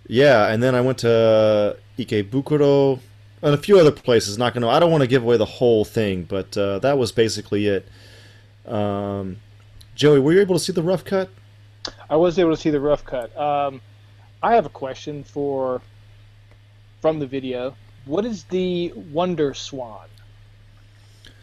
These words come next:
Speaker 1: Okay. <clears throat> The Wonder Swan is a portable system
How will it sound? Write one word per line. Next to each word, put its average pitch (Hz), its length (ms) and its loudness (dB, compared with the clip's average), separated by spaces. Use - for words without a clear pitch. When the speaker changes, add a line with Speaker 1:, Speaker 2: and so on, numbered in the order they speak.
Speaker 1:
Okay. 139 480 4
<clears throat> 170 380 4
The 131 120 2
Wonder 175 280 4
Swan 139 600 2
is 120 520 2
a 117 100 2
portable 143 500 2
system 135 600 -2